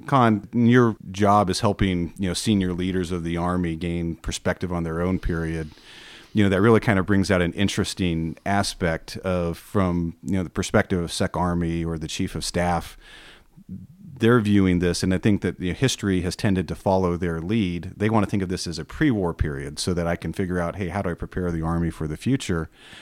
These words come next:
But for most of us, you know, uh, uh, as we experience it, you know, us nugs,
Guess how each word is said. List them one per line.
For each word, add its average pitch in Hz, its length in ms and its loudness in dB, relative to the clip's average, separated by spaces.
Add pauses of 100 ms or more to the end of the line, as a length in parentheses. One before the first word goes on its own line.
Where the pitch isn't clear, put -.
(340)
But 110 220 2
for 113 140 2
most 127 260 6
of 120 140 4
us, 104 320 4
you 110 160 4
know, 92 300 2
uh, 87 380 0
uh, 95 240 0
as 95 280 -2
we 101 180 4
experience 110 720 6
it, 90 240 2
you 95 140 2
know, 87 80 2
us 87 180 -2
nugs, 98 520 2